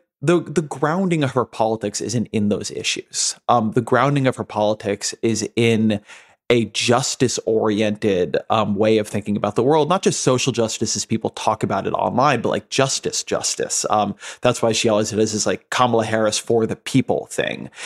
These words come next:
And I think some of that is simply, um, you know, like, politicians tend to know what they know. Uh, and over time, they develop a, a, a wider range of, of speeds they can hit.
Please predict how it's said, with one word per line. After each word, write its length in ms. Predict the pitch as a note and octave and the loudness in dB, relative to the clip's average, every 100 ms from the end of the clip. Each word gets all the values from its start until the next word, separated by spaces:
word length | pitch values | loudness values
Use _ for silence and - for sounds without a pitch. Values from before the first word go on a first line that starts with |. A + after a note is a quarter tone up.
| - - - | -10 -10 0
And 80 | G3 | 2
I 60 | B3 | 4
think 160 | E4+ | 2
some 180 | - D#3+ | 2 2
of 40 | D3+ | 4
that 160 | A2+ | 2
is 100 | A2 | 0
simply, 540 | - A#2 A2 F#2+ F2+ D#2 | -2 0 2 2 2 0
um, 580 | G#2+ G#2+ G#2+ G#2 F#2 - _ _ _ _ _ - | 2 2 2 0 -4 -10 _ _ _ _ _ 0
you 160 | C#3+ | 4
know, 360 | D#3+ E3 F#3 F3+ | 4 4 4 2
like, 360 | D#3 C3 - - | 2 0 -4 -2
politicians 540 | F3+ G3+ G3+ F3 C3+ | 0 0 -2 -4 -2
tend 180 | C#3 A#2+ | -2 -2
to 60 | A2+ | 0
know 280 | G#2 G#2 | 0 2
what 200 | G#2+ A2 | 2 0
they 140 | F#2+ F#2+ | -2 -4
know. 480 | G2+ B2 - - - _ - _ - | 0 0 -2 -10 -20 _ -20 _ 0
Uh, 240 | A#2+ A2+ | 2 2
and 140 | - A#2+ | 2 4
over 200 | B2+ B2+ | 2 0
time, 440 | A#2+ C3 B2+ A2+ | 0 2 2 2
they 420 | A2 G#2+ G2+ F#2+ - - | 0 0 -2 -4 -4 0
develop 360 | G#2+ A2+ A2 | 2 2 2
a, 40 | G#2+ | -2
a, 300 | G2 A2 - | 0 0 0
a 100 | G#2+ | 0
wider 420 | G2+ G2+ A2 A2+ | 2 2 2 0
range 380 | G#2+ G#2+ G#2+ G#2+ | 0 0 0 0
of, 260 | F#2+ F2 - - | -2 -2 -4 0
of 240 | G#2+ A#2 | -2 -2
speeds 420 | - - A2+ A2+ | -4 2 2 4
they 100 | G#2 | 0
can 160 | G2 F#2+ | -2 -4
hit. 420 | - A#2 - - | 2 0 0 -10